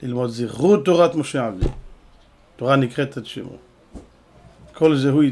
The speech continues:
הכל זה משה. ממשה ועד משה. הכל זה מתחיל ממנו ונגמר ממנו.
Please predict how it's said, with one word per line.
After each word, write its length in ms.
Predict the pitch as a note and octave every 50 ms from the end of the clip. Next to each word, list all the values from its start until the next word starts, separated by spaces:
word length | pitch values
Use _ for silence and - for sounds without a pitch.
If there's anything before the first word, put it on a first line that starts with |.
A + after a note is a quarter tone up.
| B2 - B2+ C3 B2+ B2+ C3+
הכל 280 | C#3 - F3 E3+ D#3+ C#3+
זה 140 | C3 C#3+
משה. 280 | C3+ C3+ A#2+ - - A#2+ A2 G2+ A#2 - _ C#3+
ממשה 480 | C3+ D3+ D#3 C#3 C3 A#2+ A#2+ - C#3+ C3+ A#2+
ועד 200 | B2 A#2+ A#2 A2+ A2
משה. 240 | A2 G#2 - - A2+
הכל 220 | G#2 - D3 C#3+ C3+
זה 120 | B2+ C3
מתחיל 300 | B2+ A#2 - - C3 B2
ממנו 400 | B2 A#2+ B2 C#3 D#3 D#3 D3+ C3
ונגמר 380 | B2+ A#2+ A#2 A2 A#2 B2+ B2+ A#2+
ממנו. 300 | A#2 A2+ G#2 F#2+ F2